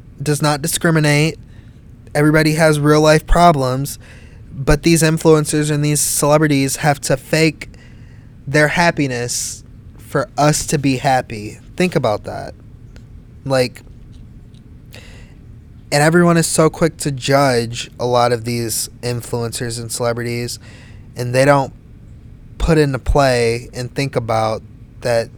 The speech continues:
these people are humans too. Like, nobody is perfect. Nobody in this world is perfect. God is the only perfect person I know.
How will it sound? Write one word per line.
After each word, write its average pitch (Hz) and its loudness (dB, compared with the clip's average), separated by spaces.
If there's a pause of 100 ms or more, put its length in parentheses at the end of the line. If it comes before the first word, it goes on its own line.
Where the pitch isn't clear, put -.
(160)
these 127 -8
people 131 -6
are 117 0
humans 113 -8
too. 104 -8 (160)
Like, - -6
nobody 214 4
is 170 -2
perfect. 127 2 (320)
Nobody 190 6
in 170 2
this 160 2
world 151 4
is 143 -2
perfect. 123 -2 (600)
God 160 4
is 147 -2
the 143 -4
only 147 0
perfect - -2
person 139 -2
I 135 -2
know. 131 -4